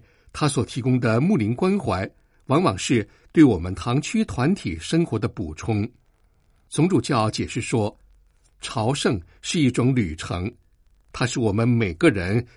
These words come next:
个人生活的表达和象征。因此，在朝圣中我们相遇，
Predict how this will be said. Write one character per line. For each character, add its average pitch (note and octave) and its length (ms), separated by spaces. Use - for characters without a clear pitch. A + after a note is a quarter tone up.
个 A3+ 160
人 A#2 180
生 F3 180
活 A2 160
的 G2 260
表 E2+ 360
达 F#2+ 180
和 F#2+ 140
象 A2+ 320
征。 A2+ 320
因 A#2 180
此， A2 320
在 C3 300
朝 D3+ 180
圣 D#3+ 220
中 D#3 320
我 G#2+ 120
们 D#2+ 120
相 G3+ 340
遇， C#3 240